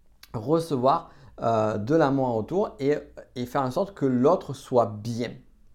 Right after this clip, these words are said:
Donc voilà vraiment des points clés qui vont t'aider à faire la différenciation du deux et du neuf. Je passe sur le côté que l'un est instinctif et l'autre est émotionnel,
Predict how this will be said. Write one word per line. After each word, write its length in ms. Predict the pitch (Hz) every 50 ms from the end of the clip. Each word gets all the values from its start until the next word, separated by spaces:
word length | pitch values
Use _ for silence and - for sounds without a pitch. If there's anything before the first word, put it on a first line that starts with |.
| - -
Donc 140 | 113 107 101
voilà 300 | 113 131 143 165 185 175
vraiment 340 | 151 139 139 143 160 180 180 - - - - - - -
des 200 | 113 104 160 185
points 220 | 180 180 165 156
clés 180 | 143 147 156 160
qui 140 | 160 - 117
vont 180 | 120 127 135
t'aider 240 | 135 - 135 131 135
à 80 | 139 139
faire 220 | - - 139 135
la 100 | 120 110
différenciation 720 | 107 110 104 - 123 113 113 110 120 107 - - 131 127
du 140 | 123 110 107
deux 100 | 101 117
et 60 | 113
du 80 | 110 110
neuf. 120 | 101 107
Je 160 | - - 117
passe 340 | 104 - 143 139 131 131 - -
sur 180 | - - 110
le 40 | 107
côté 280 | 104 123 110 123 117 -
que 80 | 113
l'un 260 | 107 113 120 127 127
est 120 | 123 123 123
instinctif 600 | 120 120 117 - 120 110 110 107 - 123 120 - - - - - - - - -
et 100 | - 113
l'autre 280 | 120 127 127 127 -
est 140 | 120 107 -
émotionnel, 600 | 113 107 110 110 107 - 104 98 107 123 147 151